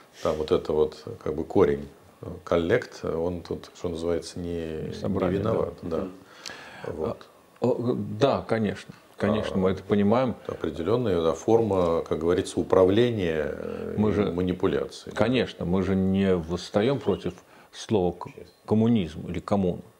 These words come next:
Speaker 2: Не восстаем. Мы понимаем, что был первохристианский коммунизм, настоящий коммунизм. Как говорится, без дураков и без, э, м, м,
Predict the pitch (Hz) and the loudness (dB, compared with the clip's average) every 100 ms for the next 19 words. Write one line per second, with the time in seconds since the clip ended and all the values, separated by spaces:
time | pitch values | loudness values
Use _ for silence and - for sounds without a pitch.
0 | - 92 113 - 139 110 87 110 _ _ | -4 0 0 0 0 0 -2 -8 _ _
1 | - - - 104 82 - 98 110 123 - | -20 -20 -4 -2 0 0 2 2 0 -2
2 | 82 101 92 - - _ - 101 98 107 | 0 0 0 -8 -20 _ 0 2 2 -2
3 | 98 117 95 - 85 - 107 107 80 98 | 0 0 0 -2 -8 0 2 2 2 0
4 | 98 - 131 110 - 87 - 85 85 - | 0 2 2 2 -2 -8 -4 -2 -2 -4
5 | - 101 _ _ _ 85 - 87 82 82 | -12 -18 _ _ _ -16 -10 -6 -4 -2
6 | 87 87 87 101 104 135 113 87 87 87 | -2 -2 0 0 0 -2 0 0 0 -2
7 | 80 - - - - 101 92 85 85 - | -4 -14 -20 -20 -12 -4 0 2 0 -2
8 | - - - _ - 90 98 - 127 107 | -8 -20 -20 _ -2 0 0 -4 -2 -2